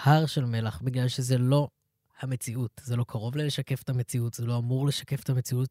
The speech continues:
זה לא יכול לשקף את המציאות. יש אינטרס כלכלי מאוד מובהק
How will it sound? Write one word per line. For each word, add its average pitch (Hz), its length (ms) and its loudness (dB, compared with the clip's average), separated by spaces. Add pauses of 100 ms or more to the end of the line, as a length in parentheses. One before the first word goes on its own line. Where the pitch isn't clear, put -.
(100)
זה 120 140 -6
לא 127 100 -2
יכול 135 380 2
לשקף 151 340 2
את - 60 -8
המציאות. 147 480 0
יש 147 180 4
אינטרס 151 360 -2
כלכלי 147 420 -2
מאוד 139 380 0
מובהק 135 540 -2